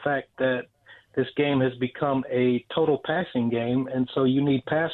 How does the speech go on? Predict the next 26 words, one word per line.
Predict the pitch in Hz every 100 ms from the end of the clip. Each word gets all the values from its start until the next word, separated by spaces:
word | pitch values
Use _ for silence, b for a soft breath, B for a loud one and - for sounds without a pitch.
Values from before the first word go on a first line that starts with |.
| -
rushers | 123 120 131 127 - B B B -
in | 135
multiplicity | 131 135 - - 185 - 127 123
to | 123
deal | 117 131 131
with, | 127 127 127 b b b b _
um, | 131 123 120
the | 120
passing | - 135 123 135
game | 123 127 123
itself, | 110 - 160 151
and | - 127
number | 131 123
one, | 120 151
to | 131
get | 120 123
pressure | - 131 -
on | 127 123
the | 110
quarterback. | - 180 107 107 101 - B B B -
You |
know, | 135 131
the |
more | 127 147 190
money | 175 165 160
that | 139 139 131